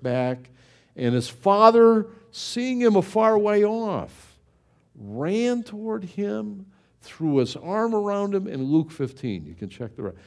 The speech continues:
And kissed him. His prodigal son.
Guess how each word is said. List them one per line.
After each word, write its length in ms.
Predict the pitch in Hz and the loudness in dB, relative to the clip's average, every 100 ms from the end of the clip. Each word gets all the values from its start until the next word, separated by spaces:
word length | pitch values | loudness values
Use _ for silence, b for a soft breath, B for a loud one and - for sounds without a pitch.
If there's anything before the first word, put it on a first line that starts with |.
| b b | b b
And 320 | 170 147 143 | -4 -2 -4
kissed 480 | - - 269 - - | -8 -8 -8 -10 -12
him. 420 | 220 247 - - - _ _ _ _ _ _ _ _ _ _ _ _ _ _ - | -10 -8 -10 -14 -18 _ _ _ _ _ _ _ _ _ _ _ _ _ _ -12
His 140 | 165 | -12
prodigal 600 | - 226 226 220 214 214 | -10 -6 -4 -6 -6 -8
son. 680 | 190 - 226 262 269 240 | -8 -14 -12 -10 -10 -10